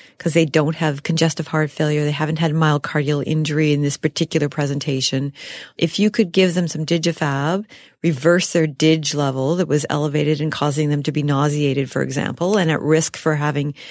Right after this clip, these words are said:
more dig toxicity, you gave them a dose of Digifab, you were able to discharge them from the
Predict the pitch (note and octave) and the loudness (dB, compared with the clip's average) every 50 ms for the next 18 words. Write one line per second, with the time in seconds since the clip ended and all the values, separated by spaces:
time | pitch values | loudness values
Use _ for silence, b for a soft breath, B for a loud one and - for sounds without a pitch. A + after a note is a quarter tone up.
0 | B B B _ - D3+ D3+ D3+ D#3 C#3+ D3+ D3+ C#3 C3+ - - D3 C3+ B2+ - | B B B _ 0 2 4 4 4 2 2 0 0 0 -2 -2 -2 -2 -2 0
1 | - G3 F#3 - D#3+ C#3 D3 C#3 C#3 C#3+ - B B B B B B - E3+ D#3+ | 0 0 2 2 0 0 0 0 -2 -4 -6 B B B B B B -8 -2 2
2 | F3+ F#3 F#3+ F3+ F#3+ F3+ F3 D#3 F3+ F3 E3 D#3+ E3+ D#3 D3 - G3 G3 F#3 - | 2 4 4 4 2 2 2 4 4 4 4 2 0 -2 0 2 2 2 0 0
3 | - G3+ F3+ E3+ E3 E3+ E3 F3 D#3 D3+ D#3 - - - D3+ D3+ C#3+ - D#3 C#3 | -2 0 0 2 0 0 -2 -2 -2 -2 -2 -2 -2 -2 -2 -2 -2 -2 -4 -2
4 | - - D#3+ E3 - - - - D#3 D#3 D3+ D3 - D3+ D3+ C#3+ - D#3+ D3 D3 | 2 2 2 2 2 -2 -2 -2 -2 -2 -2 -2 -4 -4 -6 -4 -4 -4 -2 -2
5 | D3 D3 C#3+ C#3+ C3+ | -2 -2 -2 -2 -4